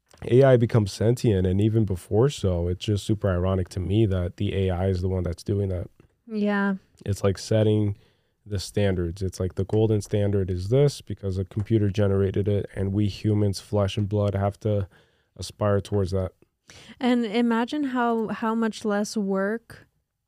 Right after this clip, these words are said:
Speaker 2: that would take to
Speaker 1: Yeah,
Speaker 2: just
Speaker 1: it's
Speaker 2: have everything A I generated. Like, you don't have to pose models and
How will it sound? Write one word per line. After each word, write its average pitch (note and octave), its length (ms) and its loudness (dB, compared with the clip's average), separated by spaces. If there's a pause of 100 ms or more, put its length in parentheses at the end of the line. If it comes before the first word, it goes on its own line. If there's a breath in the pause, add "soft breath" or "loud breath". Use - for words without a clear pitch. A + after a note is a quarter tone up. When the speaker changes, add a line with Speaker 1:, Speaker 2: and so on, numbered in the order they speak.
(220)
Speaker 2:
that G#3 400 -2
would G3+ 180 -2
take G#3+ 600 -4 (460)
to G#2+ 80 2
Speaker 1:
Yeah, B2+ 60 8
Speaker 2:
just E3 100 4
Speaker 1:
it's G#3+ 120 0
Speaker 2:
have A3 180 2
everything G#3 520 0
A F#3+ 220 -2
I F#3+ 260 -2
generated. G3+ 720 -2
Like, G3 260 -2
you G#3+ 80 -2
don't G#3 140 0
have G3+ 140 -2
to G#3 120 -4
pose G3+ 520 0
models F#3+ 760 -2
and F#3+ 400 -2